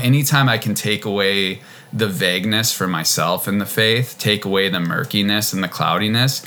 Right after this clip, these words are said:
It just is, it is, it's such a place of comfort for me. And I love that we have this where Jesus is like,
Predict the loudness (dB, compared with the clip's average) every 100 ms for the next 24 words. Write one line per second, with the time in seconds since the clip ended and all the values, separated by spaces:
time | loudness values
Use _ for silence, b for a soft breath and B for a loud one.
0 | B B B 0 0 2 2 2 2 2
1 | 0 0 0 2 0 0 -2 0 2 2
2 | 2 -2 0 0 2 0 0 -2 0 0
3 | 0 0 2 4 2 0 0 0 2 2
4 | 2 2 2 2 0 -2 -2 0 2 0
5 | -2 -2 0 -2 0 -2 -2 -2 -2 0
6 | 0 0